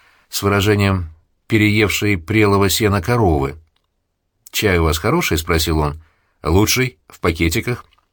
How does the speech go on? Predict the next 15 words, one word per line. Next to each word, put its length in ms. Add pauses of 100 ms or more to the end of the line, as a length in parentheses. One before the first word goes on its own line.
(1120)
«Кофе 320
тоже 280
в 60
пакетиках?» 720 (640)
«Кофе 480
растворимый 640
и 120
заварочный, 680 (160)
высший 420
сорт». 360 (540)
«Тогда 340
минеральной 480
воды 260
с 80
газом 480